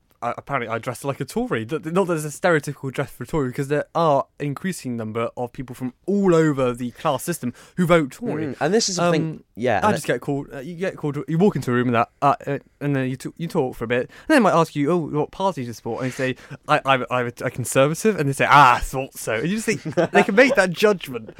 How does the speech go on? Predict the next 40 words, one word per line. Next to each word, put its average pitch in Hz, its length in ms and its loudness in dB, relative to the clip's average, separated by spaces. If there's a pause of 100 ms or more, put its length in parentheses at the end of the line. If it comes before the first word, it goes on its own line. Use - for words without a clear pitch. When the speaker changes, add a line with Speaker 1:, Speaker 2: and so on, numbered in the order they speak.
(180)
Speaker 1:
So 214 200 4
now 240 400 0
I 247 160 0
could - 240 -8
say, 127 280 -4
"And 143 120 -2
I 143 80 0
vote 139 220 -2
Labour," 143 300 0
and 131 120 -4
they'll 180 80 2
be 170 80 -6
shocked. - 420 -4
They 170 80 2
would 170 140 0
have 170 120 -4
a 170 60 0
totally 196 500 0
different 160 300 -2
judgment 160 300 0
because 131 180 -12
they 147 100 -4
put - 200 -10
so 190 240 -2
much 170 260 -2 (240)
weight 160 460 -2
on 127 140 -6
political 139 380 -4
views. 139 460 -12 (220)
Speaker 2:
And 165 120 -2
I - 20 0
Speaker 1:
It's 185 60 -6
Speaker 2:
think 208 140 -2
the, 170 80 2
Speaker 1:
quite 156 60 2
Speaker 2:
well, 160 220 6
and 127 100 -4
I 113 40 0
Speaker 1:
fascinating. 131 220 -2
Speaker 2:
think 175 180 -4